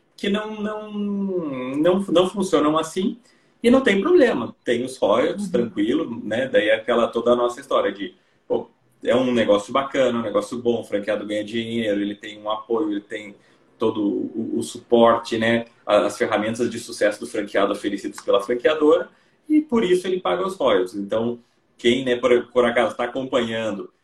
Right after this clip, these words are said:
Speaker 1: e fala assim, "Puxa, mas eu não consigo fornecer, não faz sentido", não tem problema. Tem várias boas franquias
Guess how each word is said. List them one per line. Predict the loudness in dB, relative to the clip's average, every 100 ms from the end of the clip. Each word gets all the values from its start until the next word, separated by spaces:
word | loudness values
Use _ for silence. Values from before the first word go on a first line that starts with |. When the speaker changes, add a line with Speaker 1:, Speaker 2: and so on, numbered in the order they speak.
| _ -12
Speaker 1:
e | -8
fala | -6 -6
assim, | -6
"Puxa, | -4 -2 -2
mas | 0 2
eu | 2
não | 2
consigo | -4 0 0 0
fornecer, | -4 -4 -2 -2 -2
não | -2
faz | -2 -4
sentido", | -6 -10 -8 -8
não | -4
tem | -4
problema. | -2 0 2 0 -4 _ -6
Tem | 0
várias | 2 4 2 0
boas | 2 4 4 2
franquias | -4 -4 -2 -2 -4